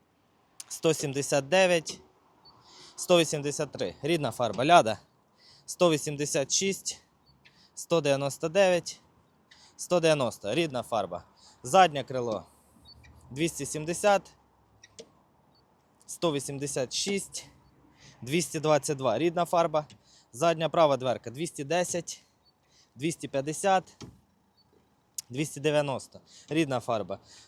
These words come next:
Так, передня права сто сімдесят п'ять, двісті сімдесят,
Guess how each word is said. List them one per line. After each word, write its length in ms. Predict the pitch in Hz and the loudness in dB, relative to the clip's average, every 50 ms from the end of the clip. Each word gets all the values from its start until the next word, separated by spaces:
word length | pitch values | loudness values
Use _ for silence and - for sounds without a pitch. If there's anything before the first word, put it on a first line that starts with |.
| - - | -6 -2
Так, 400 | 151 147 131 110 - _ - 107 - | 0 2 2 0 -2 _ -16 -6 -2
передня 400 | 160 180 190 170 156 139 131 117 | 2 2 2 2 2 -2 -6 -4
права 300 | 135 135 120 104 104 104 | -2 -2 0 0 -2 -4
сто 200 | - - 165 151 | -2 -2 -2 -2
сімдесят 520 | - 156 139 131 143 139 - 151 139 123 | -2 -6 -10 -8 -8 -6 -4 -6 -6 -6
п'ять, 540 | - 156 165 196 196 196 185 - - - - _ _ _ _ _ _ _ _ _ - - _ _ - | -6 -4 0 0 2 0 0 -4 -10 -14 -18 _ _ _ _ _ _ _ _ _ -20 -20 _ _ -12
двісті 340 | 117 147 165 - - - 123 | -8 -8 -8 -8 -8 -10 -12
сімдесят, 640 | - - 143 135 151 160 151 - 190 190 180 175 | -10 -10 -10 -8 -8 -8 -6 -2 0 2 2 0